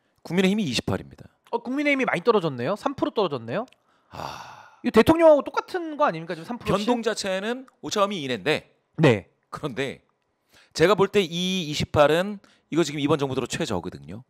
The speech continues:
Speaker 2: 아직
Speaker 1: 갤럽
Speaker 2: 국민의힘의
Speaker 1: 집에서.
Speaker 2: 최저치입니까?
Speaker 1: 최저치입니다.
Speaker 2: 아하.
Speaker 1: 그러면 이게 지금 뭐냐? 국민의힘은 지금
Speaker 2: 네.
Speaker 1: 총선 직후보다 더 빠졌다. 총선 직후 한번 보시겠습니다.
Speaker 2: 어, 총선 직후 어떻게 나왔나요?
Speaker 1: 총선 직후.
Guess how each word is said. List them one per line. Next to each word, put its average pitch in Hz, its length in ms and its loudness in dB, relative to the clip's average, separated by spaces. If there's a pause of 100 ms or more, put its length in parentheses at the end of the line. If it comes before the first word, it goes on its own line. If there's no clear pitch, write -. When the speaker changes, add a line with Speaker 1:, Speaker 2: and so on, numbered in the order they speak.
(180)
Speaker 2:
아직 - 180 6
Speaker 1:
갤럽 - 40 2
Speaker 2:
국민의힘의 202 420 6
Speaker 1:
집에서. 302 220 4
Speaker 2:
최저치입니까? 156 400 -4
Speaker 1:
최저치입니다. - 680 -4
Speaker 2:
아하. 98 480 -10 (220)
Speaker 1:
그러면 240 520 4 (580)
이게 185 180 2
지금 156 200 -4
뭐냐? 107 400 -6 (500)
국민의힘은 175 580 -4 (580)
지금 117 360 -4 (280)
Speaker 2:
네. 117 240 -16 (180)
Speaker 1:
총선 311 460 0
직후보다 175 500 0
더 - 120 -8
빠졌다. - 500 -4 (440)
총선 285 300 4
직후 - 220 4
한번 202 160 6
보시겠습니다. 123 600 0
Speaker 2:
어, - 80 -20
총선 262 300 -6
직후 - 220 -8
어떻게 147 160 -12
나왔나요? 104 360 -14 (280)
Speaker 1:
총선 240 280 4
직후. - 380 -6